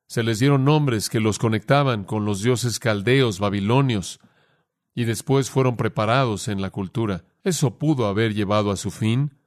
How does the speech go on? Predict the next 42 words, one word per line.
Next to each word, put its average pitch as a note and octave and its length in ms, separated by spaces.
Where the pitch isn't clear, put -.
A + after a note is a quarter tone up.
El C3 140
pueblo E3 240
entero D#3+ 360
de C3 120
Dios D#3+ 320
en C3 60
Babilonia B2 460
pudo D3 200
haber C#3 200
sido C3+ 360
literalmente C3+ 640
absorbido B2 840
al C3 140
haberse D#3 360
casado D3+ 640
con A2 460
los A2+ 480
caldeos A#2 680
y C#3 100
por C3+ 160
la B2+ 80
religión A#2+ 460
mezclada C#3 580
y A2+ 100
haberse B2 360
perdido B2+ 400
para A2+ 240
siempre D3 400
en G#2+ 80
la G#2 60
historia G#2+ 300
humana, G2+ 420
pero G#2+ 200
no A#2 120
sucedió. F#2+ 600
Nunca D3+ 320
fueron C3 260
absorbidos G#2+ 1040
por G#2+ 160
la G2+ 120
cultura A2 380
caldea. G#2+ 520